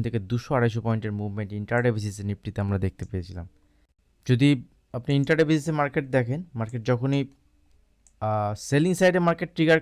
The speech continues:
করেছে এবং মার্কেট যে লেভেলে সাপোর্ট লেভেল ছিল সেই লেভেল থেকে সাপোর্ট নিয়েছে। টাইম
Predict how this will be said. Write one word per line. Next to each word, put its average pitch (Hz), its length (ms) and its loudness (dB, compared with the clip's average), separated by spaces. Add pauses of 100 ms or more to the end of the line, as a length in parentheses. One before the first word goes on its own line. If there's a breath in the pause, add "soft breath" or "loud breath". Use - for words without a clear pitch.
করেছে 160 280 2 (260)
এবং 151 120 -6 (120)
মার্কেট 131 320 -4
যে 139 140 4
লেভেলে 139 200 0 (100)
সাপোর্ট 143 260 -4 (100)
লেভেল 143 240 -2
ছিল 131 100 -10 (140)
সেই 135 180 -2
লেভেল 120 240 0
থেকে 123 120 -4 (120)
সাপোর্ট 156 300 -2 (100)
নিয়েছে। 151 240 -2 (760 soft breath)
টাইম 127 240 6